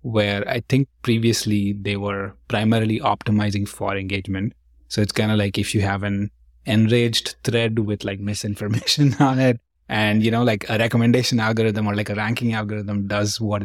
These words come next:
you design it to do. And if you design it to optimize for engagement, it is going to rank that kind of content higher. So one of the changes that they said they did make around that time is starting to evaluate the political type of content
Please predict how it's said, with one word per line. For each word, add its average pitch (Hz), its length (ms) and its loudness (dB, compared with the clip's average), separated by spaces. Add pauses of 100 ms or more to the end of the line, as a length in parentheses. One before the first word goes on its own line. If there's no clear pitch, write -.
(140)
you 101 180 -2
design 104 340 0
it 101 140 -2
to 107 60 -2
do. 104 300 -4 (440)
And 110 160 2
if 107 200 0
you 107 120 4
design 107 440 2
it 107 220 -2
to 104 240 0 (100)
optimize 98 480 -2
for 101 220 -4
engagement, 101 560 -2
it 104 100 -2
is 104 140 2
going 104 380 2
to 101 120 0
rank 101 460 -2
that 101 200 -4
kind 98 220 -2
of 98 120 -8
content 98 340 -4
higher. 107 320 -2 (320)
So 127 120 0
one 120 180 4
of 139 80 0
the 135 80 2
changes 113 380 2
that 104 200 -4
they 101 120 -6
said 104 320 -6
they 104 120 -4
did 104 280 -4
make 104 480 -4 (100)
around 101 320 0
that 95 240 -6
time 98 400 0 (380)
is 101 680 -2
starting 110 500 0
to 113 160 -4
evaluate 104 720 -2 (200)
the 104 120 -4
political 107 640 0
type 107 280 -2
of - 180 -6
content 107 520 2